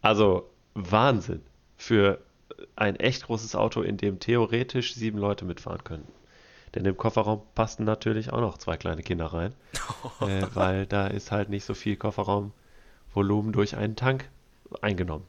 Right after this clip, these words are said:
Speaker 2: Genau,
Speaker 1: Sondern
Speaker 2: genau.
Speaker 1: die Füße können dann halt ein bisschen tiefer rein.
Speaker 2: Vorab zu dem, zu der Leistung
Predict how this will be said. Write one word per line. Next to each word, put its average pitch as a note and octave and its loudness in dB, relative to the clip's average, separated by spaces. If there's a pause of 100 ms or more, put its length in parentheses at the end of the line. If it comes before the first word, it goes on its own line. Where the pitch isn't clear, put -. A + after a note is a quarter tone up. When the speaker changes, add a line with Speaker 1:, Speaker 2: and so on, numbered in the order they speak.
(240)
Speaker 2:
Genau, G#2 -2
Speaker 1:
Sondern A2 0
Speaker 2:
genau. A2+ 0
Speaker 1:
die F#2 -6
Füße - -2
können G#2 -2
dann G2 -4
halt G#2 -6
ein G2 -8
bisschen - -8
tiefer F#2+ -4
rein. D#2+ -12 (440)
Speaker 2:
Vorab A#2+ 4
zu - 0
dem, G#2 2
zu - -8
der G2+ 4
Leistung A2 0